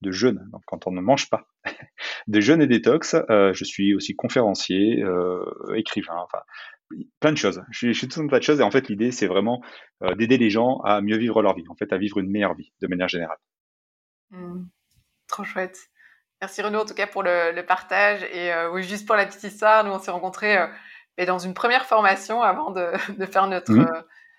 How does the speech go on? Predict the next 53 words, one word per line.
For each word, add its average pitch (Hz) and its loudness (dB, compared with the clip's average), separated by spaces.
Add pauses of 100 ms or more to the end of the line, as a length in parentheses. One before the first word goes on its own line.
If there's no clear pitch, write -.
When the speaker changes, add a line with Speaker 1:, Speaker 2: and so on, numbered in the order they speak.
(280)
Speaker 2:
la 175 -2
dernière 185 2
formation 185 -2
de 185 -16
coaching 202 -12
qu'on 196 -8
a 175 -2
fait 170 -8
en 175 -6
tout - -20
cas 185 -4
tous 180 -10
les 180 -6
deux 170 -10
ensemble 190 -4
et, 175 -2
euh, 165 0
bah, 190 -4
pour 185 -10
moi 220 2
ça 208 -6
a 180 -2
été 180 -6
vraiment 180 -2
une, 170 -8
une 180 -14
super 196 -4
chouette, 202 -10
euh, 175 -2 (380)
super 196 -2
chouette 202 -6
rencontre 214 -8
et 185 -6
je 180 -10
suis 185 -10
vraiment 180 -2
ravie 190 2
en 185 -6
tout - -18
cas 190 -4
de 175 -4
pouvoir 202 2
t'accueillir 196 -2
aujourd'hui 180 -4
et, 175 -4 (380)
et 180 -10
hâte 214 4
d'entendre 208 -4
toutes 208 -12
les 190 -12
pépites 202 -16
que, 196 -6
euh, 170 -2